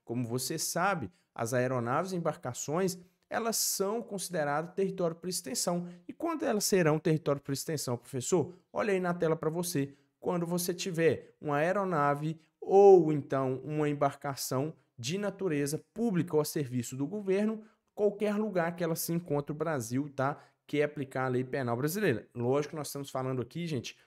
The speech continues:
de crimes que acontecem dentro dessa aeronave. Ah, o, o, o avião da farb pousou lá na Espanha e o presidente, mais os ministros que foram com ele,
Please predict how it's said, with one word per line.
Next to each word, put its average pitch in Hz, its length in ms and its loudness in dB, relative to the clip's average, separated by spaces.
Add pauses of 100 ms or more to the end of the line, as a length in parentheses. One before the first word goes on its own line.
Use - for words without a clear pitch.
de 120 100 -8
crimes 139 380 -4
que 151 80 -6
acontecem 135 500 -8
dentro 185 720 -2
dessa 147 400 0
aeronave. 147 580 -2 (320)
Ah, 156 220 0
o, 175 120 2 (320)
o, 143 140 -8 (140)
o 139 100 0
avião 156 640 0
da 175 160 2
farb 175 600 -2
pousou 165 460 4
lá 170 380 4
na 220 120 -2
Espanha 175 600 -4 (300)
e 196 500 -4
o 175 160 -2
presidente, 170 840 -2
mais 156 220 -2
os 147 140 -6
ministros 151 680 0
que 143 100 -8
foram 135 280 -4
com 131 180 -6
ele, 175 420 -4